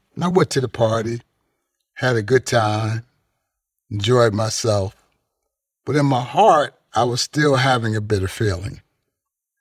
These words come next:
So there's a couple of things that stands out for me as I think back on that. My father helped me with this, but he's like, "Look, you gotta know what's important.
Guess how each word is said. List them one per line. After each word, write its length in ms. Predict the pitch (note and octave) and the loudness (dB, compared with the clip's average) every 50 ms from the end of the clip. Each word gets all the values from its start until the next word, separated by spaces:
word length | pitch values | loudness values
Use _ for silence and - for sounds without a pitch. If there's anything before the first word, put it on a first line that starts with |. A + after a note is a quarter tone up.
| _ _ - | _ _ -10
So 160 | - - G#3 | -4 -4 -2
there's 200 | A#3+ D4+ B3+ G#3+ | -2 -2 -4 -4
a 40 | F#3+ | -4
couple 340 | - - D#4+ D4+ - G#3 F#3 | -2 0 0 0 0 -2 -4
of 100 | E3 - | -2 -2
things 240 | F#3+ F3+ F3+ E3 | -2 0 0 0
that 80 | D#3+ D3+ | -2 -4
stands 480 | - - - - D#3 D#3 D#3+ D3+ C#3 C#3 | -4 -2 0 0 2 2 2 2 2 4
out 220 | D3+ D3 C3 B2+ | 4 4 2 0
for 80 | - B2 | -2 -4
me 160 | A#2 B2+ B2 | -2 0 0
as 160 | A#2+ A#2 A2+ | 0 0 0
I 100 | A2+ A#2 | -2 -2
think 340 | - - D3 C#3 A#2 G2 F2+ | -2 -2 -2 -2 -2 -2 -4
back 300 | A#2 C3+ C3 A#2+ - - | -4 -4 -4 -4 -4 -6
on 220 | G2+ F2+ F#2 G2+ | -4 -2 -2 -2
that. 240 | F#2+ F2+ F2 E2+ E2+ | -2 -2 -4 -4 -4
My 120 | G2+ G#2 - | -6 -6 -6
father 420 | - - G3 - B3 G#3 D#3 B2+ | -4 -4 -2 -2 -2 0 0 0
helped 260 | A2+ B2+ D#3 C#3 B2 | 2 4 4 2 2
me 100 | A#2+ A#2 | 0 -4
with 220 | A2 G#2 G2+ F#2+ - | -4 -6 -6 -6 -6
this, 220 | G#2 G2 F#2 - | -6 -6 -6 -6
but 160 | - - - | -6 -8 -8
he's 180 | D#3+ F3+ F3+ F3+ | -8 -6 -6 -4
like, 180 | F3+ D3+ D3 C#3+ | -2 -2 -2 0
"Look, 420 | D#3 D#3+ C3 - - _ _ _ _ _ _ _ _ _ | 0 0 -2 -2 -6 _ _ _ _ _ _ _ _ _
you 100 | - A3+ | -14 -8
gotta 240 | C4 - D4 - B2+ | -2 0 0 0 2
know 140 | C3 C#3+ C3+ | 2 2 2
what's 280 | B2+ C3 B2+ A#2 - A#2 | 4 2 0 0 -2 -6
important. 500 | G#2+ G#2 - A2+ G#2+ F#2 - - _ | -6 -6 -4 -4 -4 -4 -4 -8 _